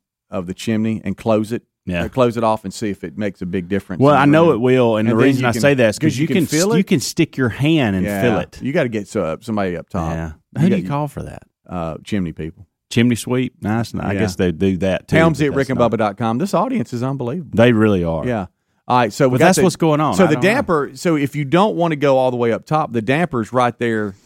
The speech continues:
Speaker 2: And
Speaker 1: w-,
Speaker 2: it's
Speaker 1: at the
Speaker 2: fine. I
Speaker 1: bottom.
Speaker 2: did look at it. There's no issue with the
Speaker 1: So it's
Speaker 2: damper.
Speaker 1: closed?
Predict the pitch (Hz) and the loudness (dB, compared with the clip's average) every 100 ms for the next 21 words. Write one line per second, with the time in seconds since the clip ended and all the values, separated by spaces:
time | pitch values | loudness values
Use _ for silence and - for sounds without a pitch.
0 | - 107 110 160 165 135 160 143 123 113 | -10 0 4 4 4 2 4 4 4 4
1 | 143 143 120 107 - 95 87 67 101 107 | 4 2 2 0 0 -4 -4 -4 -2 -2
2 | 117 120 120 104 _ - 101 98 101 92 | 0 2 2 0 _ -8 -6 -6 -2 -2
3 | 82 185 165 180 - 143 135 220 294 - | 0 2 2 2 -4 -2 0 0 -6 -12